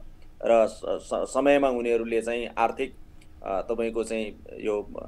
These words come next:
नहुँदाखेरि अर्थव्यवस्थामा असर परेको कारणले उनीहरूले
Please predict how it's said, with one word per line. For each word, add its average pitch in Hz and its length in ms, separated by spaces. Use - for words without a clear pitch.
नहुँदाखेरि 127 800
अर्थव्यवस्थामा 123 920
असर 139 240
परेको 113 380
कारणले 104 480
उनीहरूले 113 400